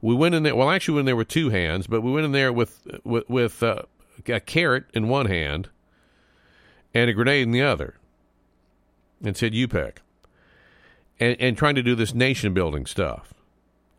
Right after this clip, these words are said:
Now, part of the M-, Marshall Plan, or doctrine, after we, after Europe kinda got destroyed in war, which wasn't entirely our fault,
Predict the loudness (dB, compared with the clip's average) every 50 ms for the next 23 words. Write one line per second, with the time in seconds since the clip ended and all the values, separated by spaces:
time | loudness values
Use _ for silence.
0 | _ _ _ _ _ _ _ -20 -20 _ _ -2 0 0 0 0 0 0 0 0
1 | 0 -2 -2 -2 -4 -6 -6 -4 -2 0 0 0 0 0 -2 -4 -2 -2 -2 -2
2 | -2 -2 -2 -4 -4 -6 -4 -4 -2 0 2 2 2 0 -2 -4 -6 -6 -6 -6
3 | -8 -10 -12 _ -2 0 0 0 0 0 0 0 0 -2 -2 -6 -12 _ -20 -20
4 | -20 _ _ _ _ _ _ _ _ -20 -16 -6 -2 -2 -2 0 -2 -2 0 2
5 | 2 0 0 0 -2 0 2 2 0 0 -2 -4 -4 -2 0 2 2 2 0 0
6 | -2 0 0 2 2 2 2 2 0 -4 -4 -2 -2 -2 -2 -2 -4 -2 -2 -2
7 | -2 0 0 0 0 0 0 0 -2 -2 -2 -2 -4 -6 -8